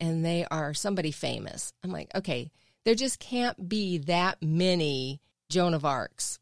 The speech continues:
<laughs> you know, or whoever. That same person could not be that many different souls. So are past life regressions valid? Sure. But again, what really matters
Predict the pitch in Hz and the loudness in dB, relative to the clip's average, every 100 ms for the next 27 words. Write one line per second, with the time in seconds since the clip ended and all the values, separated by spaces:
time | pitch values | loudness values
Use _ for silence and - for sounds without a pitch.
0 | - - - - 226 233 185 170 185 - | -6 -6 -2 -2 0 2 2 0 -4 -10
1 | - - - 202 180 175 160 147 _ _ | -20 -12 2 4 6 4 0 -4 _ _
2 | - 175 220 240 220 208 175 156 190 196 | -10 0 2 6 6 6 4 0 2 2
3 | 185 - 247 240 240 220 175 165 233 208 | 0 0 0 2 0 0 -2 -2 0 0
4 | 190 170 - 170 143 160 - 160 151 147 | 0 -2 -2 -4 0 -2 0 -2 -2 -4
5 | - - 220 175 117 - _ _ _ _ | -6 -2 2 2 0 -10 _ _ _ _
6 | _ - 226 220 262 190 190 160 147 - | _ 2 6 6 4 0 -2 -2 -2 -2
7 | 165 165 - - 226 202 156 - 214 208 | -4 -4 -6 -2 -2 2 0 0 -2 0
8 | 277 403 - - - _ _ _ _ - | 0 2 -2 -4 -10 _ _ _ _ -6
9 | - 508 - - _ _ _ _ _ _ | 0 0 0 -8 _ _ _ _ _ _
10 | _ _ 208 269 294 - 320 320 233 240 | _ _ -4 -2 -2 0 2 2 2 0
11 | 220 233 240 226 220 214 214 226 208 180 | 0 2 2 2 2 2 2 2 2 2
12 | 175 180 | 0 -6